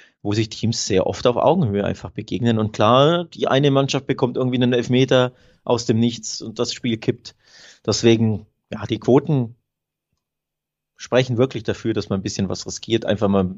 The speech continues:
Bauchgefühl, äh, weglassen, weil Bauchgefühl neigt man natürlich oft zum Heimsieg, erst jetzt unter Fans und dann auch, ne, zu Heimsiegen von so Mannschaften, die Europapokalambitionen hat, wie es ja die Gladbacher sind. Aber die Quoten sind so interessant, dass man da wirklich mal ein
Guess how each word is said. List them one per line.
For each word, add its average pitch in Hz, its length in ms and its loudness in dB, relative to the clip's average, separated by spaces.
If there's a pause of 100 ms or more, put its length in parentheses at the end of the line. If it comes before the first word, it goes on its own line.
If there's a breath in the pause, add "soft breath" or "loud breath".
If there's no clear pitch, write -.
(220)
Bauchgefühl, 98 840 -2
äh, 92 200 -12
weglassen, 110 560 0 (340)
weil 95 100 -2
Bauchgefühl 104 680 0
neigt 101 280 0
man 107 100 2
natürlich 107 460 0
oft - 260 -2
zum 104 160 2
Heimsieg, 110 500 2
erst - 200 -2
jetzt 110 200 2
unter 107 280 -2
Fans 113 420 2
und 101 200 -10
dann 95 200 0
auch, 92 260 -2
ne, 131 200 -2 (240 loud breath)
zu 92 160 -8
Heimsiegen 101 420 -4
von 95 220 -8
so 92 220 -4
Mannschaften, 98 560 -2
die 92 100 -4
Europapokalambitionen 101 1200 0
hat, 104 140 -8
wie 110 140 2
es 104 120 0
ja 101 80 2
die 95 120 -4
Gladbacher 90 480 -2
sind. 131 320 0 (680)
Aber 95 160 -6
die 92 80 -4
Quoten 92 460 -8 (760)
sind - 200 -14
so 107 140 4
interessant, 95 460 -2
dass 95 240 -10
man 90 120 -4
da 92 180 -4
wirklich - 260 -12
mal 92 200 -2
ein - 120 -20